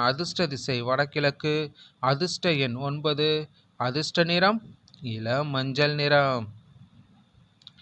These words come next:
சிம்மராசி நண்பர்களே, உத்தியோக பணிகளில் திறமையுடன் செயல்படுவீர்கள். வியாபாரத்தில் பங்குதாரர்களின் பிரச்சனைகள் தீரும்.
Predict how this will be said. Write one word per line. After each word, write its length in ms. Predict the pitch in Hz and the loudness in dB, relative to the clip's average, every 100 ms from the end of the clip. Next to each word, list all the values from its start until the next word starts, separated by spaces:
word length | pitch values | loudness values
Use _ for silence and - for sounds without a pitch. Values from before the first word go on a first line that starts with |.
| - - - - | -20 -20 -12 -8
சிம்மராசி 640 | 147 170 175 180 180 175 | 2 4 6 6 4 2
நண்பர்களே, 680 | 185 170 170 160 151 123 104 - - _ _ _ - - - - _ - _ - | 0 2 4 4 4 2 0 -14 -20 _ _ _ -20 -20 -20 -20 _ -20 _ -10
உத்தியோக 520 | 135 - 175 185 185 | -10 0 4 4 2
பணிகளில் 560 | 180 175 165 165 180 180 | 2 0 2 2 2 2
திறமையுடன் 580 | 143 147 175 170 175 170 | 0 0 0 2 0 2
செயல்படுவீர்கள். 680 | 165 151 147 143 131 123 123 - _ _ _ - - - - _ | 2 2 2 2 2 0 -4 -12 _ _ _ -20 -20 -20 -20 _
வியாபாரத்தில் 800 | 117 123 156 185 185 175 175 180 175 | 0 4 6 6 6 4 4 0 2
பங்குதாரர்களின் 880 | 139 143 180 175 175 175 160 160 151 | -2 0 2 6 6 6 4 0 -2
பிரச்சனைகள் 580 | 139 120 - 175 165 156 | -4 -2 -2 2 2 0
தீரும். 380 | 147 139 127 | -2 0 -2